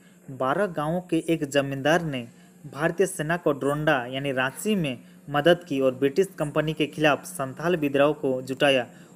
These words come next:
उस जमींदार को पहचानिए, यानी उस जमींदार का क्या नाम था जिन्होंने जो है बारह गांव का एक जमींदार था वो, और भारतीय सेना को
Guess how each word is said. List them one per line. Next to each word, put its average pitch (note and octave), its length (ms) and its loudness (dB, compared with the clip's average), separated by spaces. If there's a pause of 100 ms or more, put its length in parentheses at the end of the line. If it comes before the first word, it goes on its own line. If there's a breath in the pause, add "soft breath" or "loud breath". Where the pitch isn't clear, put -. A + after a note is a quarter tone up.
उस E3+ 180 -2
जमींदार C#3+ 460 2
को F3 120 -2
पहचानिए, C#3 1120 -4
यानी C#3 220 -6
उस C#3 140 -2
जमींदार C3+ 420 2
का D3 80 0
क्या D#3 220 0
नाम D3 200 -2
था B2+ 60 2
जिन्होंने C#3 400 -4
जो C#3+ 120 -2
है - 500 -4
बारह C#3+ 260 6
गांव E3 260 2
का E3+ 160 4
एक D#3+ 160 4
जमींदार D3+ 400 2
था E3+ 120 2
वो, E3+ 200 4
और C#3 220 2
भारतीय C3+ 340 -2
सेना D#3 240 -2
को F#3 200 -2